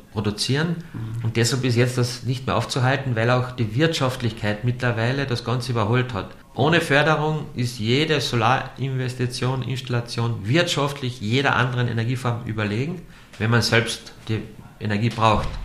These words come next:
Speaker 1: So, wir haben eine ganz neue Situation. Der Markt ist so im Galopp unterwegs und wird sich nicht so schnell mehr aufhalten lassen. Und politische, ergänzende Maßnahmen, die notwendig sind und die auch, also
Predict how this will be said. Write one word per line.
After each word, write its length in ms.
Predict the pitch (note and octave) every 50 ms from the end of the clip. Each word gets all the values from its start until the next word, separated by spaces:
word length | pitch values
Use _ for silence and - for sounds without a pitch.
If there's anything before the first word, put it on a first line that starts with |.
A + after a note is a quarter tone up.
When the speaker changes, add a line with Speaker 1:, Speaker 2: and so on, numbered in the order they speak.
| - - -
Speaker 1:
So, 360 | - - C3 A#2 - - - -
wir 100 | - A#2+
haben 80 | B2+ A#2+
eine 100 | A2+ A#2
ganz 140 | D3+ D3+ D#3
neue 240 | C#3+ C3 C3+ C3
Situation. 600 | B2 B2+ B2 B2+ A#2+ A#2+ - C#3 D3+ F#3+ A3 G3 C#3+ - -
Der 80 | A#2+
Markt 420 | A#2 A#2 A#2+ C3 C#3 - - - A2+
ist 220 | C3 B2+ B2 -
so 220 | - C#3+ - - -
im 220 | - A#2+ A#2 -
Galopp 340 | - A2 A2 A2+ C3 C3 -
unterwegs 640 | D#3+ D#3+ D#3+ D#3+ D#3 D#3 D#3+ F3 E3+ - - - - - - - - - - -
und 140 | B2 A2+ A#2
wird 140 | C3 B2+
sich 100 | B2+ B2
nicht 260 | A#2+ C3+ C#3+ C#3 C#3 -
so 140 | - A#2+
schnell 340 | A2+ - A#2 A2 A2+ A#2+ A2+
mehr 280 | A2 A2+ A2+ A2 - - - - - - -
aufhalten 460 | A#2 A2 A2+ - - G2 G2+ A2+ A2+
lassen. 380 | A2+ A2 A#2 B2 A#2+ - C#3 B2 - - - - - - - - -
Und 200 | - A2+ - -
politische, 720 | A#2 G#2+ B2 F3+ E3 F#3 F#3+ E3+ - - E3+ E3 D#3 C#3+ - - - - - - - -
ergänzende 1080 | - G#2 G#2 A2 A#2+ C#3+ - - - E3+ D#3+ D#3+ D#3 D3+ C#3+ C#3+ C#3 C#3 C3+ B2+ A#2+ - - - - - - - - -
Maßnahmen, 840 | - - G#2+ G2+ G2+ F#2+ A2 A#2+ - D3+ C#3+ C#3+ D3 C#3+ C#3+ C3 B2
die 160 | A#2 A#2 A#2
notwendig 640 | G#2 G#2 G#2+ A#2+ C3 C#3 D#3 D#3+ D#3 D3+ D3+ D3+ - -
sind 380 | - - D3+ D3+ D#3 D3 D3+
und 220 | B2+ A#2 A2+ - -
die 120 | A2+ A2+
auch, 140 | A2 G#2+ G2+ - - -
also 200 | - G2+ A2